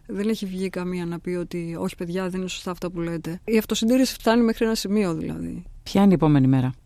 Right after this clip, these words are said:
Speaker 2: Τι χρειάζεται να γίνει για να αλλάξουν τα πράγματα;
Speaker 1: Να μεγαλώνουμε τα παιδιά μας με ενσυναίσθηση, να εξηγούμε πώς είναι τα πράγματα,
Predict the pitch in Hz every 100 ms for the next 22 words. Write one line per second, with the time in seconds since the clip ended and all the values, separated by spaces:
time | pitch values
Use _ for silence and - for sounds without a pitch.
0 | - 180 - 165 165 170 147 147 165 156
1 | 147 160 156 143 147 131 120 - - _
2 | - 233 233 226 226 269 285 277 233 214
3 | 240 254 233 226 214 202 196 190 - 240
4 | 226 214 214 208 - 180 190 208 208 190
5 | 185 - - - - 196 220 247 214 202
6 | - 214 196 180 175 170 170 - 175